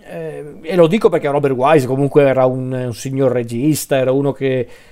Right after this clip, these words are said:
sapeva sempre come gestire determinate storie, determinati generi, però a differenza per esempio di West Side Story o di tanti altri suoi film,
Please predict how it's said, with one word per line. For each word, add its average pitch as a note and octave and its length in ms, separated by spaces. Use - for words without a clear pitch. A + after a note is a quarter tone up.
sapeva D#3 420
sempre D#3 520
come E3+ 380
gestire D3 420
determinate D3 680
storie, C#3 640
determinati D3 720
generi, C3+ 460
però F3 160
a D#3+ 60
differenza D#3 500
per C#3+ 100
esempio D#3 220
di C#3 60
West C#3 320
Side B2+ 120
Story B2 580
o A#2+ 60
di A#2 120
tanti C#3 280
altri D3 240
suoi E3+ 220
film, C#3 480